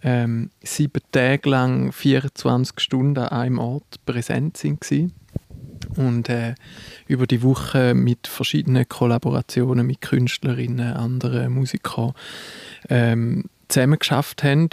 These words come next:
und eigentlich jeden Tag ein Konzept entwickelt haben und dann am Abend präsentiert haben und dann auch dort übernachtet haben und auch noch selber Bar geschmissen haben. <laughs> Und so die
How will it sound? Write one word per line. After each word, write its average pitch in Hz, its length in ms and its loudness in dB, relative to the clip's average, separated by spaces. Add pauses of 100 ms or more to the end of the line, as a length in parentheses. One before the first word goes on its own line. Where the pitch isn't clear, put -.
und 127 460 0
eigentlich 120 320 0
jeden 127 360 2
Tag 123 320 0
ein - 120 -6
Konzept - 560 -2
entwickelt 135 600 -4
haben 127 220 0
und 123 220 -2
dann 123 300 0
am - 20 -14
Abend - 480 -2
präsentiert 135 760 -4
haben 151 200 0 (600)
und 151 380 4
dann 131 120 4
auch 123 220 0
dort 127 260 -4
übernachtet 123 720 -4
haben 135 240 0 (540)
und 143 340 4
auch 127 180 4
noch 123 120 4
selber 127 420 0 (120)
Bar 131 420 2
geschmissen 135 580 2
haben. 135 240 -4 (800)
<laughs> 226 920 -2
Und 143 400 4
so 151 220 4
die 160 360 2